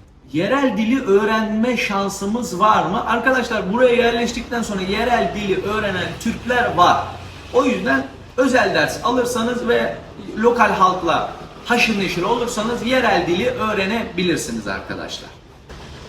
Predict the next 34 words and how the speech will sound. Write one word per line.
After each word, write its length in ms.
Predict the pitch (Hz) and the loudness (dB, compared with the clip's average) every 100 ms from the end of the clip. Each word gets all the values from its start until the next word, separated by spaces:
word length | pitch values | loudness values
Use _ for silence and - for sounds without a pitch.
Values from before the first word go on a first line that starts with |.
| - | 0
Bali'de 300 | 226 240 220 | 0 2 2
ortalama 460 | 220 196 220 220 214 | 2 2 2 4 4
aylık 260 | 202 196 | 2 -2
giderler 380 | 190 175 180 185 | 0 2 2 2
ne 120 | 190 | 2
kadar? 260 | 180 175 - - | 2 0 0 0
Ev 200 | 208 190 | 0 2
kirası, 440 | 175 143 - 123 | 2 2 2 2
kahve, 360 | 196 196 - 127 - | 4 4 2 -2 -2
pizza 380 | - - - - | -4 -4 -4 -2
vesaire 520 | - - 165 170 202 - | -2 2 2 4 2 -2
ne 120 | 185 | -2
kadar 320 | 180 143 123 | 0 0 0
demiş 240 | 117 113 127 | -2 -6 -4
arkadaşlar. 560 | 117 127 127 - 180 | -4 -2 -4 -2 0
Hemen 260 | 165 202 196 | 2 2 0
söylüyorum. 460 | 185 185 175 - - | 0 2 2 0 -2
Ev 200 | 214 202 | -4 -2
kirası 340 | 175 160 151 | 2 2 2
her 240 | - 190 156 | 2 0 0
bütçeye 280 | 139 143 123 | -2 -2 -2
göre 260 | 127 156 | 0 0
var. 140 | 151 - - - - | 0 0 -6 -12 -4
Yüz 300 | 175 226 - | 2 2 4
dolardan 520 | 156 147 139 196 170 | 4 4 4 0 0
bin 180 | 196 165 | 0 2
dolara 360 | 135 117 110 | 2 0 -2
kadar. 220 | 113 101 98 - | -4 -6 -6 0
O 200 | 226 220 - - - 196 | 0 0 -6 -12 -4 0
bence 400 | 220 196 208 208 | 2 2 2 0
burada 380 | 190 226 - - - | 2 2 2 -4 -2
düşüneceğiniz 640 | 180 - 220 190 220 214 - | -2 0 0 0 -2 -2 -2
tek 180 | 220 190 | -2 -2
şey 140 | 220 | -2